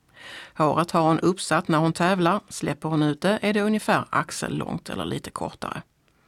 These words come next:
Hon har blå ögon, rak näsa och ganska stor mun. Hon är givetvis välträdad med slank kropp, men den är ganska slät och med det menar vi att hon inte har några bulliga muskler.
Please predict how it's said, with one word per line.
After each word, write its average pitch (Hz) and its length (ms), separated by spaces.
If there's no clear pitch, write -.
Hon 160 260
har 147 60
blå 170 300
ögon, 190 480
rak 190 260
näsa 160 400
och 147 220
ganska 151 320
stor - 400
mun. 151 360
Hon - 240
är 156 80
givetvis 156 560
välträdad 156 640
med 156 260
slank 165 420
kropp, - 360
men 165 180
den 165 180
är 165 100
ganska 170 400
slät - 600
och 165 180
med 160 160
det 202 160
menar 185 320
vi 147 120
att 156 180
hon 143 100
inte 151 160
har 147 140
några - 220
bulliga 160 500
muskler. - 460